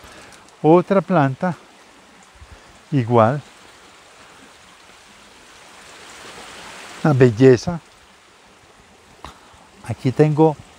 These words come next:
otra. Mi-, mire esta belleza. Esta otra bolea igualita.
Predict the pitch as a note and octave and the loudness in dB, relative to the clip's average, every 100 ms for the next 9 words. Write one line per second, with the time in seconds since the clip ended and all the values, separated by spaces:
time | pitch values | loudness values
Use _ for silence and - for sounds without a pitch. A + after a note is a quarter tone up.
0 | - D#3 D3+ D#3+ E3+ E3+ D#3+ C#3+ C3+ D3+ | -12 0 2 2 -2 -4 -6 -8 -8 -8
1 | C3 C3+ E3+ G3 F#3+ - F#3+ D3 C3 C#3 | -6 -2 0 2 0 0 0 0 0 -2
2 | A2+ C3 C3 - F3+ - - - F3 F3+ | -4 -8 -8 -4 -4 -6 -8 2 4 4
3 | G#3 G3 E3+ F#3+ F#3 F#3 E3+ D#3 D3 D#3 | 2 0 2 0 0 -2 -2 0 0 0
4 | C#3 A2+ | -2 -6